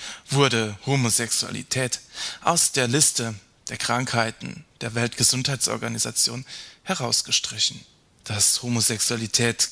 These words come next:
keine geistige Verwirrung, nein, <laughs> sogar etwas völlig Natürliches ist, zeigt auch die Tatsache, dass man homosexuelles Verhalten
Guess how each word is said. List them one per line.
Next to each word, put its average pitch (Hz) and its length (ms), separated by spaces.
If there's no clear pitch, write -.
keine 113 580
geistige 117 460
Verwirrung, 117 680
nein, 139 320
<laughs> - 80
sogar 127 280
etwas 120 260
völlig 151 320
Natürliches 165 720
ist, - 440
zeigt - 420
auch 110 120
die 117 160
Tatsache, 123 680
dass 190 240
man 160 400
homosexuelles 117 880
Verhalten 117 600